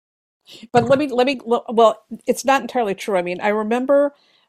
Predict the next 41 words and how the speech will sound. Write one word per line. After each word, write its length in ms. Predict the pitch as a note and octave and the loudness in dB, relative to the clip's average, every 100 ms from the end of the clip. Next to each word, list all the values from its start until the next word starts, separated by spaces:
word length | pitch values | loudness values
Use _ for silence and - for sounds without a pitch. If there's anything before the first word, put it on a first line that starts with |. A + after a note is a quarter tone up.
| _ | _
looking 520 | G#3 G3+ C4+ D4+ A#3+ | -6 2 2 0 -4
at 120 | A3 | -4
the 60 | G#3+ | -4
whole 240 | F#3+ G3 | -4 -4
signs 460 | G3 - F#3+ F#3 G#3 | -4 -2 -2 -2 -6
and 80 | F#3+ | -6
I 20 | |
was 120 | F3+ | -6
playing 340 | - G#3+ G3+ G3 | -6 -6 -4 -4
around 260 | E3+ D#3+ | -6 -4
with 140 | F#3 - | -6 -6
that 160 | G#3 | -6
in 60 | G3+ | -6
the 40 | |
beginning, 640 | F#3+ F3+ F3+ E3 F#3+ B3 C#4+ _ _ _ _ _ | -10 -10 -8 -6 -6 -8 -12 _ _ _ _ _
but 260 | G3 F#3+ | 0 0
the 80 | G3+ | -4
real 280 | F#3 G#3+ A3+ | -2 -2 -2
system 460 | - G#3 - G3+ | -4 -8 -8 -8
that 120 | G3 F#3 | -4 -2
I 120 | E3+ | -2
got 280 | F3+ E3 D#3+ | -2 -2 -2
introduced 580 | E3 - F3 G3 - | -8 -14 -10 -8 -8
to, 100 | - | -10
and 80 | E3+ | -8
I 80 | E3+ | -8
still 240 | F3+ - | -8 -10
have 200 | F3 D#3+ | -8 -8
one 120 | F#3 E3+ | -6 -8
of 100 | - | -8
my 160 | E3 | -10
original 460 | D#3+ F3 F3 F3 D#3+ | -10 -10 -12 -10 -10
books 320 | - F3+ - | -8 -10 -10
over 180 | D3+ F3 | -12 -12
here 220 | - E3 | -12 -14
somewhere, 640 | - - G3 F#3+ D3 C#3+ _ _ _ _ - | -12 -12 -10 -8 -10 -10 _ _ _ _ -4
uh, 340 | E3+ E3 - - | -2 -2 -4 -10
oh, 100 | F2 - | -20 -18
here 180 | F#2+ - | -16 -14
it 80 | |
is, 320 | C#2 - - | -16 -16 -18